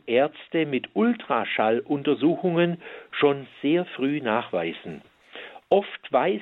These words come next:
die Mutter noch nicht einmal, dass sie überhaupt schwanger ist. Man darf sich dieses frühe Herz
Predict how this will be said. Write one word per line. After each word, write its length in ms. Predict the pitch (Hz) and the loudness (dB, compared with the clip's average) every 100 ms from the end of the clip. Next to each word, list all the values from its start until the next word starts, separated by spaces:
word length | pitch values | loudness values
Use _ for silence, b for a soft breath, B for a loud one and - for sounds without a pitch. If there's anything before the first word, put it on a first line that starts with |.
| - - | -6 -6
die 120 | 139 | -4
Mutter 320 | 170 220 214 | -2 0 0
noch 240 | 127 110 - | 0 -4 -4
nicht 340 | 185 - - | -6 -6 -4
einmal, 420 | 139 139 135 135 | -2 0 0 2
dass 160 | 131 120 | 0 0
sie 80 | 127 | -2
überhaupt 540 | 120 113 120 123 - | 0 0 0 -2 -4
schwanger 440 | - - 151 185 - | -6 -2 0 0 0
ist. 160 | 87 - - - - B B B B | -8 -10 -18 -20 -20 B B B B
Man 220 | 120 131 135 | -2 0 2
darf 200 | 180 190 | 0 0
sich 180 | - 165 | -8 -8
dieses 380 | - 156 156 - - | -8 -6 -4 -6 -4
frühe 360 | 127 170 165 123 | 0 4 4 4
Herz 280 | 135 165 | 0 -2